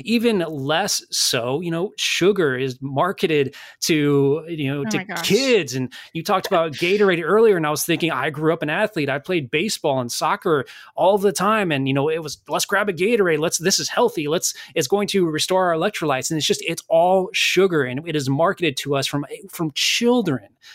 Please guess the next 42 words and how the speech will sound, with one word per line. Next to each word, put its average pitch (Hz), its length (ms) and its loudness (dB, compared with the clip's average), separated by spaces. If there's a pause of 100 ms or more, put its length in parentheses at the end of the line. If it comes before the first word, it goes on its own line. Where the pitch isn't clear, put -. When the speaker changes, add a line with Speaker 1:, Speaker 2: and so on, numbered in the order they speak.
(140)
Speaker 1:
from 180 100 -4
the 170 60 -2
time 196 220 -2
we 190 100 -2
were 156 120 0
kids. 226 680 0 (180)
And 208 80 -8
Speaker 2:
Yeah. 202 140 2
Speaker 1:
we 190 60 -2
become 196 180 -2
addicted 202 420 0
to 165 160 0
it. 165 100 -2
And 160 80 -2
we, 160 200 -4
we, 185 100 -2
we 196 320 -4
have 208 240 0
so 202 180 0
many 196 200 -2
diseases 160 480 -4
because 165 440 -4
of 139 80 0
it 143 80 -2
as 143 240 -4
we 147 220 -4
age. 120 480 -8 (280)
Speaker 2:
Oh 220 240 -2
my 214 140 -6
God. 220 400 -10
I - 160 -4
mean, 208 300 -8 (260)
don't 240 220 0
get 262 120 -2
me 247 100 -4
started 190 420 -4
on 208 160 -4
sugar 220 460 -2
for 220 180 -6
<laughs> - 100 -6
sure. 262 280 0
But, 214 380 -4